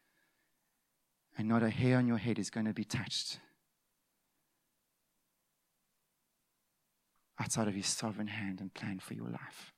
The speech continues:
What a way to live.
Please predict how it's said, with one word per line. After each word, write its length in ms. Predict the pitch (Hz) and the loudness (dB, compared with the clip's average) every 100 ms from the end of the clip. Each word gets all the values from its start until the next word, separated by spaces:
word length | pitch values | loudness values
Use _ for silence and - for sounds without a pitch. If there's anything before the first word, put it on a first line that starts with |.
| _ _ _ _ _ _ _ _ _ _ _ _ _ _ _ _ _ _ _ _ _ _ _ _ _ _ _ _ _ _ _ _ _ _ _ _ _ _ - | _ _ _ _ _ _ _ _ _ _ _ _ _ _ _ _ _ _ _ _ _ _ _ _ _ _ _ _ _ _ _ _ _ _ _ _ _ _ 2
What 200 | 127 120 | 6 8
a 40 | |
way 140 | 107 | 8
to 100 | 98 | 6
live. 460 | 95 95 90 - - | 2 0 -4 -10 -18